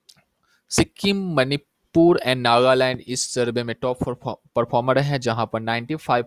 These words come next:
percent rural household के पास twilight है। और वहीं पर यूपी, बिहार और झारखंड की बात करें तो सबसे खराब performance रहा, सबसे कम यू-, बिहार में twilight use होता है rural area में thirty percent people,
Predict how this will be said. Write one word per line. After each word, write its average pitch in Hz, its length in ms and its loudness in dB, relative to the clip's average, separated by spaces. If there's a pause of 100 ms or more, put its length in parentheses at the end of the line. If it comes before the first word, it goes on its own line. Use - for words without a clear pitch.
percent 110 460 -4 (320)
rural 127 280 6
household 123 600 2 (440)
के 135 100 -6
पास 110 380 0
twilight 113 640 -2
है। 143 200 -2
और 110 180 -6
वहीं 120 220 -4
पर 123 120 0
यूपी, 117 360 2
बिहार 117 500 2 (120)
और 110 120 0
झारखंड 117 460 -8
की 143 120 -6
बात 110 240 -4
करें 101 280 -8 (420)
तो 123 260 -2 (220)
सबसे - 420 -4
खराब 110 300 -2
performance 101 480 -12
रहा, 101 120 0
सबसे 143 240 -2 (220)
कम 135 340 -2
यू-, 117 180 -4 (160)
बिहार 117 400 2
में 139 160 -2
twilight 135 340 2
use 131 200 -4
होता 143 220 -4
है 139 60 -2
rural 135 200 -2
area 135 220 0
में 139 120 -8
thirty 143 280 -4
percent 147 360 0
people, 139 360 -2